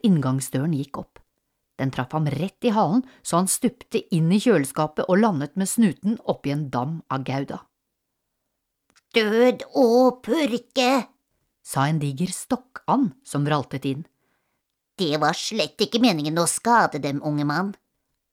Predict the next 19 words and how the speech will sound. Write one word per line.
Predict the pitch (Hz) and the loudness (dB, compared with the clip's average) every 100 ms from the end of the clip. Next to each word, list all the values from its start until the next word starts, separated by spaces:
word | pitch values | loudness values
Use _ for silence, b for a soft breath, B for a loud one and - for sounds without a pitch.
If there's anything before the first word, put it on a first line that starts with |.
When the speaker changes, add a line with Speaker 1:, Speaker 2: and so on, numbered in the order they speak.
| - | -2
Speaker 1:
Anden | 143 170 233 | 0 2 2
var | 160 | 0
kledd | - 139 143 | -4 -6 -6
i | - | -2
ulldress | 233 170 131 135 240 - - | -2 -2 -4 -6 -6 -10 -10
og | 131 | -6
blått | 127 - - | -6 -8 -10
slips. | 127 - - _ _ _ _ - | -10 -10 -20 _ _ _ _ -2
Han | 151 | 0
hadde | 135 139 | 0 -4
en | 139 | -6
frakk | - 160 - - | -10 -10 -10 -6
over | 135 135 | -6 -4
armen. | 123 123 151 - _ _ _ _ _ _ _ _ _ - | -4 -6 -10 -14 _ _ _ _ _ _ _ _ _ -2
Guggen | 160 147 170 | 0 2 2
så | - 139 | 2 -2
seg | 139 143 | -2 -6
i | |
speilet. | - 135 139 202 | -4 -6 -4 -8